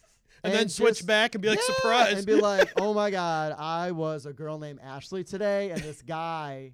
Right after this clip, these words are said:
Speaker 2: Snapchatted me, like, a dirty picture."
Speaker 1: Yeah.
Speaker 2: You know, or, like,
Speaker 1: Now,
Speaker 2: "You should have seen the D M this guy
Speaker 1: do
Speaker 2: sent
Speaker 1: you
Speaker 2: me."
Speaker 1: know something that can, like, make you sneeze on command?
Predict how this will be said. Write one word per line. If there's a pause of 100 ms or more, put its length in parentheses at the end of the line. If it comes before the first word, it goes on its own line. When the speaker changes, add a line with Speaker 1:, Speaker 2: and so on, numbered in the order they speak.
(320)
Speaker 2:
Snapchatted
me,
like,
a
dirty
picture."
Speaker 1:
Yeah. (260)
Speaker 2:
You
know,
or,
like,
Speaker 1:
Now,
Speaker 2:
"You
should
have
seen
the
D
M
this
guy
Speaker 1:
do
Speaker 2:
sent
Speaker 1:
you
Speaker 2:
me."
Speaker 1:
know
something
that
can,
like,
make
you
sneeze
on
command?